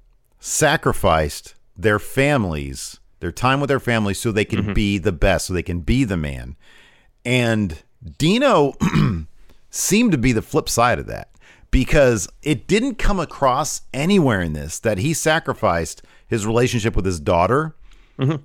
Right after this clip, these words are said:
Speaker 1: to do any of that stuff. I mean, granted, the first, for the first thirty-five years of his, of his, or, uh, up until the age of thirty-five or so, he was, um,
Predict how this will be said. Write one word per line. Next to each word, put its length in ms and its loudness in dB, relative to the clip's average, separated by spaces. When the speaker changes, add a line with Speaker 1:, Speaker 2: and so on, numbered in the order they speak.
Speaker 1:
to 120 0
do 260 2
any 280 2
of 80 2
that 220 0
stuff. 200 -6
I 60 -6
mean, 160 -2
granted, 240 0
the 80 -2
first, 280 0
for 120 -2
the 80 -2
first 260 -2
thirty-five 520 0
years 240 -2
of 60 -6
his, 200 -4
of 200 -10
his, 340 -8
or, 160 -6
uh, 600 -16
up 120 -2
until 240 -2
the 100 -2
age 160 -2
of 60 -16
thirty-five 440 0
or 80 2
so, 300 -2
he 240 0
was, 640 2
um, 640 -4